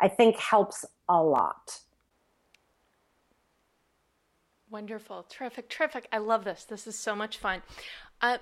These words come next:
Speaker 2: so now I'm going back to the question I asked you earlier, which is work-life balance. What do you do
Speaker 1: Oh.
Speaker 2: so you're not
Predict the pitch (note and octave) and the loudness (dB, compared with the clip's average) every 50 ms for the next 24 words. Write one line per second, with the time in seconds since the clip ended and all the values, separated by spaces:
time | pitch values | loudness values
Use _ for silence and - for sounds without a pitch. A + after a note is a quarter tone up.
0 | - A3+ - - E4 D4 C4+ C4+ C4+ C#4 D4+ D#4 D4 C#4 C#4 C4+ C4 C4 B3 A#3 | -6 -8 -2 2 2 4 6 6 6 6 4 2 2 2 0 0 0 2 2 2
1 | A#3 A#3 - D4 B3+ - - - A#3+ A#3+ - - B3 A#3+ A#3+ A#3 G#3 G3+ A3 - | 2 2 -4 -10 -10 -6 -2 -2 -2 -2 -2 -4 -2 -2 0 2 0 0 -2 -4
2 | - D#4 D4 B3 A3+ G#3+ A3 A3+ A#3 A3+ G#3 A3 A#3+ - B3 G#3+ G#3+ G#3 G#3 A3 | -8 -6 -4 -4 -2 -2 0 0 0 0 0 -2 -2 -2 -6 -8 -8 -4 -2 -2
3 | A#3 A3+ - B3 A#3 B3 A#3+ - A3+ A3+ G#3+ F#3+ D#3+ - - - - G3 A3+ B3 | -2 -2 -2 -2 -2 -2 -2 -2 -2 -2 -2 -4 -10 -14 -18 -14 -6 -4 -4 -4
4 | A#3+ - - D4+ D4 C#4+ B3+ F#3 F#3 F3+ F3 E3+ E3+ E3+ E3 D#3 D3 A#3+ A3+ A3 | -4 -8 -10 -10 -8 2 6 10 12 12 12 12 12 12 12 10 10 6 0 -4
5 | A3 G#3+ G#3 G#3+ G#3+ G#3+ G#3+ A3 A3 G#3+ G#3 | -6 -8 -8 -6 -6 -6 -4 -4 -4 -4 -6